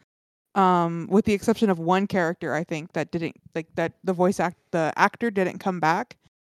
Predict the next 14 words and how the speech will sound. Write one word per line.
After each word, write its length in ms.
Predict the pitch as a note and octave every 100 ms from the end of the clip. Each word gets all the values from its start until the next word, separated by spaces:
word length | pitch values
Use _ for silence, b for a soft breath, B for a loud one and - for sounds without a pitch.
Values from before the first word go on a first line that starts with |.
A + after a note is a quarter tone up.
| _ -
but 440 | F#3 F#3+ F3 D#3
it 80 | -
has, 220 | A3 G#3+
like, 140 | G#3+ G#3+
the 120 | G3+
original 360 | F3+ F#3+ G#3 G#3
cast. 420 | G3 F#3 G3 - B - _
The 100 | A3+
music 680 | G#3+ G3 A3+ A3+ D4+ D4 - _ _ _ -
from, 640 | - A#3+ G#3+ G#3 G3+ G3+ - -
from 440 | - G#3 G3+ G3 G3 - _ -
Chicken 280 | A#3+ B3 G#3+
Little 380 | G#3 A#3 B3 _ _ _ -
is 300 | G3+ G#3+